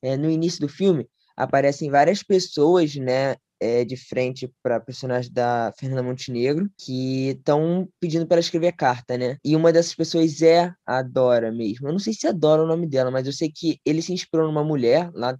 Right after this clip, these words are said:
que faz isso. Ela escreve cartas pras pessoas na Central do Brasil.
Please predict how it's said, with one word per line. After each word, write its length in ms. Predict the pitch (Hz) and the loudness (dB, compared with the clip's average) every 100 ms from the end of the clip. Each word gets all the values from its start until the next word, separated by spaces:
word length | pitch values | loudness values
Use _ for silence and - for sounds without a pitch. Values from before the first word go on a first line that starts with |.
| _ - | _ -10
que 120 | 139 | -4
faz 360 | 160 160 185 | 0 0 0
isso. 300 | 160 156 - | -2 -2 -4
Ela 180 | - 117 | -6 -6
escreve 400 | 127 - 139 156 | -6 -8 -8 -8
cartas 460 | 151 131 147 147 143 | -2 -2 -2 -6 -6
pras 180 | 139 - | -8 -4
pessoas 500 | 151 143 147 147 143 | -6 -2 -2 -2 -4
na 80 | 147 | -6
Central 360 | 151 143 139 | -8 -6 -6
do 80 | 135 | -6
Brasil. 480 | 135 156 151 127 | -2 -2 -2 -4